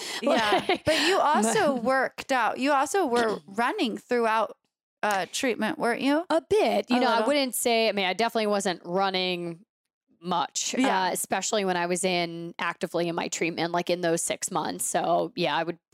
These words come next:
Speaker 2: b-, err on the side of, like, not much running
Speaker 1: Yeah, yeah,
Speaker 2: during
Speaker 1: yeah,
Speaker 2: that.
Speaker 1: yeah.
Speaker 2: I mean, during the first time I was treated, I definitely had more energy
Speaker 1: Uh-huh.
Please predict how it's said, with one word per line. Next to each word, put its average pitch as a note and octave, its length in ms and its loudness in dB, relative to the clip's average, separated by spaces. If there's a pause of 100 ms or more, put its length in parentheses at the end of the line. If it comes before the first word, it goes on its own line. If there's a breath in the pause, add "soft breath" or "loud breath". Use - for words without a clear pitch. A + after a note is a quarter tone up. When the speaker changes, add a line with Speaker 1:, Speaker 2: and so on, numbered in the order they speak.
(140)
Speaker 2:
b-, G3+ 120 -2 (600)
err G3 220 2
on F#3 100 0
the F3+ 80 0
side F3 300 0
of, D#3+ 100 -6
like, E3+ 220 -2
not E3+ 280 -2
much D#3+ 300 -2
running B3 180 2
Speaker 1:
Yeah, A#3 180 2
yeah, A#3 40 0
Speaker 2:
during A3+ 280 2
Speaker 1:
yeah, G3+ 100 2
Speaker 2:
that. F#3+ 280 0
Speaker 1:
yeah. G3+ 60 -2
Speaker 2:
I G3 40 -2
mean, F#3 260 0
during C#4+ 340 0
the A3+ 120 0
first - 380 -4
time G3 220 -2
I G3 60 4
was G3 180 0
treated, G3+ 600 2
I F3 120 -2
definitely F3+ 340 -2
had D#3+ 220 -2
more E3 240 -4
energy E3+ 520 -2
Speaker 1:
Uh-huh. G3 320 0